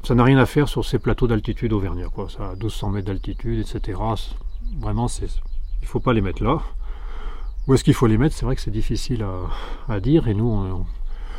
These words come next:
au début, les gens disaient, même dans l'association, « Bah, c'est vrai, il faut les mettre en mer, euh, là, il n'y a pas de problème. »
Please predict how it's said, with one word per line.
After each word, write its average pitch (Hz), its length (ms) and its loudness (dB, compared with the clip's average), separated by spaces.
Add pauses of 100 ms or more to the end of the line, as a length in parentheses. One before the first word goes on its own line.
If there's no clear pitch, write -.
(280)
au 117 80 2
début, 120 280 8
les 143 100 10
gens 127 140 4
disaient, 120 400 4
même 123 160 4
dans 113 80 4
l'association, « 113 560 0
Bah, 123 100 2
c'est - 120 -2
vrai, 117 140 2
il 117 40 0
faut - 140 2
les 104 80 8
mettre 104 240 2
en 98 80 2
mer, 139 400 4
euh, 95 380 0
là, 107 140 0
il 113 40 0
n'y 104 40 0
a 92 40 -2
pas 107 120 -4
de - 60 -10
problème. » 127 500 0